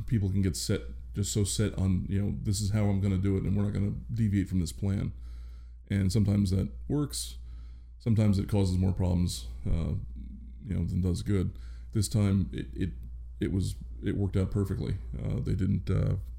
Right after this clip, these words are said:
you know, they didn't just get set to one idea and one idea only. It was, it was very fluid, and again, you know,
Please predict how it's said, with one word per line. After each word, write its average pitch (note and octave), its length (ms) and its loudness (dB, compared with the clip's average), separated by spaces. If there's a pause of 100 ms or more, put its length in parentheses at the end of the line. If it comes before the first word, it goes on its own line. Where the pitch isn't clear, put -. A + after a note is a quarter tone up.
(720)
you F#2+ 100 2
know, E2 160 2
they F#2 120 2
didn't F#2+ 260 4
just F#2+ 200 -2
get G2 140 0
set F#2+ 240 0
to - 80 -2
one F#2 260 4
idea F#2+ 300 2
and F#2+ 160 2
one G2 160 2
idea F2+ 220 0
only. F#2+ 340 0 (540)
It - 160 -2
was, E2+ 400 0 (180)
it F#2+ 140 0
was F#2 160 0
very F#2+ 260 4
fluid, G2 500 2 (300)
and F#2 400 4 (640)
again, G2 420 2
you G2 140 2
know, F#2 100 4